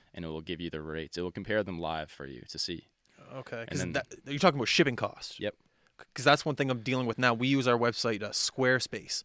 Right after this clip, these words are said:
Speaker 1: That's a great website.
Speaker 2: And I'm
Speaker 1: Yes.
Speaker 2: having, but I'm having trouble calculating, or I'm having trouble, yeah, calculating the shipping cost to match up with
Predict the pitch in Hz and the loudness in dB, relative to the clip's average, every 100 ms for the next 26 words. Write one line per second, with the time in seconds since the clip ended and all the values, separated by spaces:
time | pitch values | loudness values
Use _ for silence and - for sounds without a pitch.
0 | - 104 - 98 87 76 - 69 131 127 | -6 -8 -6 -4 -4 -6 -10 -6 -2 -2
1 | 120 131 127 123 - - 127 123 127 110 | 0 2 4 2 -2 0 2 2 0 0
2 | - 139 131 120 117 110 _ _ _ _ | 8 8 8 4 2 -2 _ _ _ _
3 | _ _ _ _ _ _ _ - - 147 | _ _ _ _ _ _ _ -2 8 8
4 | 139 123 120 113 110 104 _ _ _ - | 8 2 2 0 -6 -12 _ _ _ 2
5 | 127 123 139 151 175 180 - 160 156 156 | 4 4 6 6 6 4 6 6 6 2
6 | 151 139 _ _ _ _ - 139 - - | 2 0 _ _ _ _ -4 -4 -2 4
7 | 143 147 127 123 117 - 147 127 123 117 | 4 4 -2 -2 -2 0 0 2 0 0
8 | 113 - 123 120 120 123 - 120 | -2 -6 -2 0 2 0 0 -2